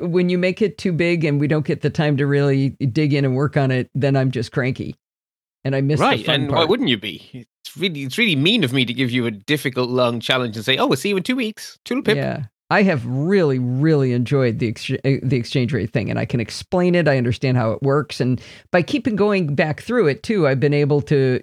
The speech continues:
Speaker 1: keep refreshing my memory. Like, "Wait a minute, what was that template for? Why did I do this mustache? What was that?" And so I, I've, I've forced myself to keep learning it as opposed to do it, put it away, and now all that learning is just only once.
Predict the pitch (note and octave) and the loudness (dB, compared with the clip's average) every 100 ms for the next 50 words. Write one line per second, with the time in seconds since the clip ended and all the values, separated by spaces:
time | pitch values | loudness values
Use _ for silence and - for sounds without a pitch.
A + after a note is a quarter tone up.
0 | - F3+ E3 D3+ - F3+ E3 - D#3 C#3 | -4 -4 -4 -2 -2 0 0 0 0 2
1 | C3+ C#3 C#3 C#3 C3+ - E3+ B2+ A#2+ C3 | 2 2 0 0 0 0 0 2 0 0
2 | G#3+ - C3 B2+ G3 - D4+ - - - | 0 0 0 -2 -4 -4 -6 -4 -6 -2
3 | - - E3 F3 F3+ D#3 D#3+ C#3 B2+ G#3+ | 0 2 2 2 2 2 2 2 2 0
4 | - B3+ B3+ - B3 B3 - D3+ D3 - | 0 -6 -4 -4 -4 -2 -2 0 0 0
5 | G3 G3 - - - _ - D#3+ D3 F3+ | -2 -2 -8 -20 -20 _ -2 0 2 4
6 | D3+ D3 - - - - D3+ C3 - D3+ | 4 2 -2 -8 -6 -2 0 0 0 0
7 | - - F#3+ - D#3+ D3+ D3+ - D3+ - | -2 -4 -2 -2 -6 -4 -4 -4 -8 -6
8 | F3+ D3+ D#3 E3 C#3 B2 B2+ B2+ B2+ D3 | -8 -2 -2 0 0 0 -2 -2 0 0
9 | C#3 C3 E3 F3 - - E3+ D#3 D3 C#3+ | 0 -2 2 0 0 -4 0 2 4 4
10 | D#3 F3 - C3+ C3 - F3 D#3+ D3+ D#3+ | 4 0 0 2 2 2 2 4 2 2
11 | D#3 D#3 C#3+ C3+ - D3 - C#3+ B2+ A#2+ | 2 2 2 0 0 -2 0 0 0 0
12 | C#3+ F#3+ - | -2 -4 -10